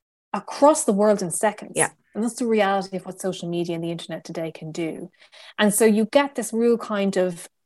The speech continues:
Speaker 1: I suppose, push-pull effect, where on the one hand, yes, visibility, if you're a self-employed person, I'm, I'm a journalist, you know, of course, you're gonna share your work, you're gonna, um, share things that you're interested in. That makes total sense. But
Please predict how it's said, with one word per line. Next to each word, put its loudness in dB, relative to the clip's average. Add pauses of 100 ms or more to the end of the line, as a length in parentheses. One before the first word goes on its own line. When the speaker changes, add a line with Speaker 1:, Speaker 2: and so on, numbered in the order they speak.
(320)
Speaker 1:
I 0
suppose, -2
push-pull 2
effect, -4
where 4
on 2
the 2
one 2
hand, -6
yes, -2 (200)
visibility, 4
if -4
you're 4
a 2
self-employed -2
person, -2
I'm, 0
I'm 0
a -2
journalist, -2
you -2
know, -8 (140)
of -8
course, 2
you're -4
gonna 0
share 2
your 2
work, 0 (280)
you're 6
gonna, 2
um, 0
share 0
things 0
that -6
you're 0
interested -2
in. 4 (300)
That 2
makes -2
total 0
sense. 2 (240)
But 4